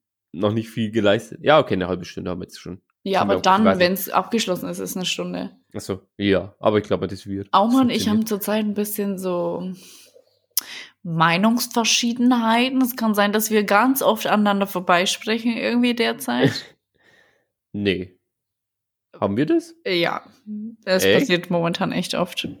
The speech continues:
Speaker 2: Ja, dass ich dich am liebsten kopf-, kopfen würde. Hm.
Speaker 1: Echt?
Speaker 2: Hm.
Speaker 1: Auch in Berlin?
Speaker 2: Hm.
Speaker 1: Wolltest du mir in die Fresse schlagen?
Speaker 2: Hm.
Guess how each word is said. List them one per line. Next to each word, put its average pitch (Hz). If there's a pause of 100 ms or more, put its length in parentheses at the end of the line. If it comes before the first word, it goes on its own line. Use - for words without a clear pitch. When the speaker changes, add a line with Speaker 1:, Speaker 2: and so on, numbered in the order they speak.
Speaker 2:
Ja, 190
dass 190
ich 190
dich 196
am 190
liebsten 190
kopf-, - (100)
kopfen 175
würde. 180 (1120)
Hm. 190 (300)
Speaker 1:
Echt? -
Speaker 2:
Hm. 180
Speaker 1:
Auch 156
in 269
Berlin? 117 (160)
Speaker 2:
Hm. 185
Speaker 1:
Wolltest -
du -
mir 117 (160)
in 175
die 202
Fresse 160
schlagen? 190
Speaker 2:
Hm. 214